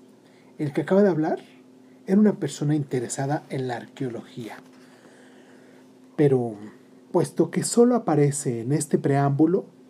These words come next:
no hace falta que enumere sus artículos. "Desde luego", dijo el profesor Parkins.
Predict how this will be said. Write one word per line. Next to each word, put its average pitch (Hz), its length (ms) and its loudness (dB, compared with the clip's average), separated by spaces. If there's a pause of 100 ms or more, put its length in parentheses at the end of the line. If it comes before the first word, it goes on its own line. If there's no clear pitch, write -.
(180)
no 185 200 4
hace 185 260 -2
falta 151 540 -2
que 131 260 -2
enumere 139 680 2
sus 143 240 -10
artículos. - 800 -6 (1800)
"Desde 226 320 8
luego", 269 520 6 (340)
dijo - 260 -14
el - 60 -10
profesor 107 480 -14
Parkins. - 600 -14